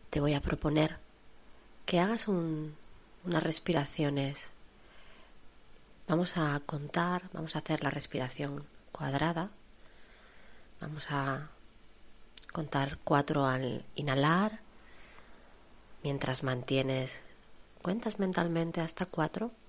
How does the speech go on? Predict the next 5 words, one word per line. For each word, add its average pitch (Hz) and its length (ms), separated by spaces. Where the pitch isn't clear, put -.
Al 156 160
exhalar, 139 640
cuentas 127 400
cuatro. 180 440
Y 160 480